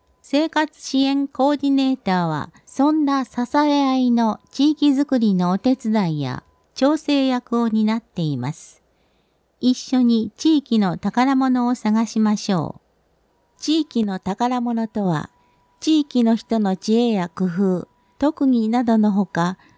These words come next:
普段意識せずに行っている支え合い活動もその一つです。ラジオ体操、ゴミ出しのお手伝い、集いの場、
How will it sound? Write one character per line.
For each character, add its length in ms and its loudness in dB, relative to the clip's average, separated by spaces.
普 160 -2
段 440 0
意 100 -2
識 300 -6
せ 200 0
ず 100 -4
に 200 0
行 200 -2
っ 240 0
て 200 -8
い 140 0
る 140 -4
支 100 -6
え 260 0
合 60 -2
い 80 -4
活 340 -2
動 240 0
も 140 -4
そ 160 -2
の 100 0
一 300 -4
つ 160 -8
で 160 -4
す。 180 -14
ラ 160 -2
ジ 160 0
オ 120 4
体 280 0
操、 480 -6
ゴ 140 2
ミ 140 4
出 140 2
し 140 -2
の 200 2
お 60 -2
手 180 -2
伝 340 -4
い、 160 -12
集 140 -2
い 100 4
の 180 2
場、 300 -4